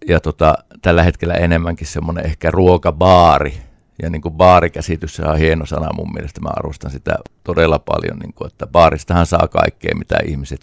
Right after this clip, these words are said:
kysyy. Että, ja sitä, siihen me panostetaan, mitä ihmiset tarvitsee. Ja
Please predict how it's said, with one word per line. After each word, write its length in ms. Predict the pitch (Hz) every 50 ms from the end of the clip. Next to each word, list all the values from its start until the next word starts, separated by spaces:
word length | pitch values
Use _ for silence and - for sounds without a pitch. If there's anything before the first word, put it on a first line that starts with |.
| _
kysyy. 360 | - 82 76 - - - - - - -
Että, 280 | - _ _ - - - _ - - - - -
ja 80 | - 85
sitä, 280 | 78 78 - 87 87 82
siihen 220 | 90 85 76 80
me 80 | 95 95
panostetaan, 600 | - 107 104 104 98 - - 92 - 95 92 95
mitä 240 | 95 - 98 95
ihmiset 420 | 95 95 92 90 90 82 87 - _
tarvitsee. 680 | - 82 78 76 76 67 65 - - - - - - - - - _ _ _ _ _ _ _ _ _ _ _ _ _
Ja 120 | - -